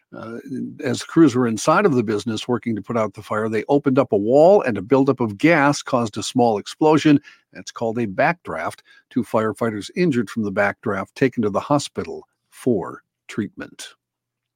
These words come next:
Last night, parents shared their frustration over a pair of fights that forced Saint Louis Park High School to close last week. Parent Mindy McLaughlin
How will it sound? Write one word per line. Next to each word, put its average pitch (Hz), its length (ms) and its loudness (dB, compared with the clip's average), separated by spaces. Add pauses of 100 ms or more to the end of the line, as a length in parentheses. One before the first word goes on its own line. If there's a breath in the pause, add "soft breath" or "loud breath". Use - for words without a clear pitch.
(600 loud breath)
Last 190 280 2
night, 190 320 4
parents 180 380 2
shared 165 380 2
their 185 180 6
frustration 143 720 2
over 127 220 0
a 110 40 -4
pair 131 280 0
of 113 80 -4
fights 165 440 0
that - 180 -6
forced 131 340 -2
Saint 135 180 -4
Louis 123 240 -2
Park - 280 -4
High 185 160 -2
School 131 340 0
to 98 100 -6
close 98 340 -4
last 92 380 -8
week. 127 280 0 (400 loud breath)
Parent 131 460 -2
Mindy 156 540 4
McLaughlin 120 760 -2